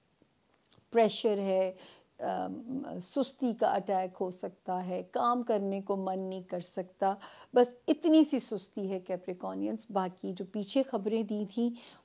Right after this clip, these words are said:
वो शुक्र है कि वो आप मेरे Capricornians के लिए बेहतर हैं। अगला सितारा आ गया Aquarius, यानी कि बुर्ज दिलों के जो लोग हैं। अ, दिलो, डेट्स नोट कर लीजिए,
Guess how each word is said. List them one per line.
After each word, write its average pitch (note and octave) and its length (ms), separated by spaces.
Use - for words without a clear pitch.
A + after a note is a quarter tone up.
वो G#3+ 100
शुक्र G3 420
है F3+ 80
कि F3+ 160
वो F#3 140
आप F3+ 220
मेरे F3+ 200
Capricornians F3+ 840
के - 140
लिए G3 220
बेहतर F#3 560
हैं। - 220
अगला C4+ 280
सितारा D4 480
आ G#3+ 280
गया A#3 420
Aquarius, G#3 880
यानी F#3 560
कि G#3+ 220
बुर्ज G#3+ 500
दिलों G3 500
के F3+ 200
जो F#3 160
लोग G3 280
हैं। A#3+ 220
अ, G3 340
दिलो, A#3+ 500
डेट्स A#3+ 480
नोट G#3 240
कर G3 220
लीजिए, G3 520